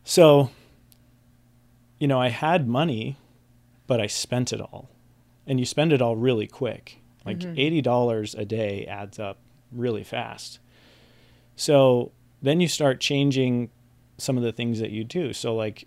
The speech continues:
Speaker 1: I would get drugs from people, and instead of paying them back or buying more drugs, I would use that money to buy OxyContin. So, you know,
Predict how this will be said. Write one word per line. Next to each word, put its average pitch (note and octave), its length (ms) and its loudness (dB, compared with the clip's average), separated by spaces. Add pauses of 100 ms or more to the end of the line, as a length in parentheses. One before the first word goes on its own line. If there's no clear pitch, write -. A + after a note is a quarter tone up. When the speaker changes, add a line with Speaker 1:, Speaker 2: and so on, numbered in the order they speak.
Speaker 1:
I A2+ 160 -4
would A2 280 -4 (280)
get A#2 200 -2
drugs B2 280 -2
from A#2+ 180 -6
people, A2 640 -4
and G#2 540 -8 (1000)
instead C3 360 -2
of A#2 180 -2
paying B2 360 0
them G#2 220 -6
back A2 400 -6
or G#2+ 80 -6
buying A2 360 -6
more G#2+ 220 -6
drugs, A2 800 -6 (540)
I G#2+ 120 -6
would G2+ 140 -4
use G#2+ 140 -6
that A2+ 140 -10
money G#2 240 -6
to G2 80 -8
buy G2+ 420 -8 (280)
OxyContin. - 580 -10 (1120)
So, C3 460 2 (880)
you D3+ 100 -2
know, A#2+ 260 -2